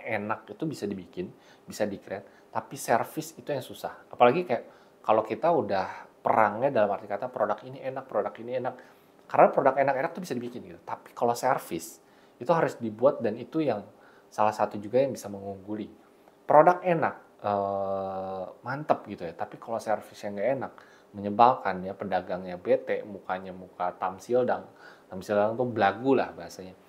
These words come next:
Itu ya kayak kita udah malas banget gitu. Ada loh beberapa yang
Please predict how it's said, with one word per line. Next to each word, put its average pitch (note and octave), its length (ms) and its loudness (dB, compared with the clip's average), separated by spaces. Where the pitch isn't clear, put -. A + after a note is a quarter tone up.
Itu - 200 0
ya D#3 80 -4
kayak A#2+ 160 -6
kita A#2+ 160 0
udah A#2 160 2
malas F#2+ 320 -4
banget F#2 280 -6
gitu. - 240 -12
Ada C#3 240 4
loh A#2 160 6
beberapa F#2 480 -2
yang F#2 240 -2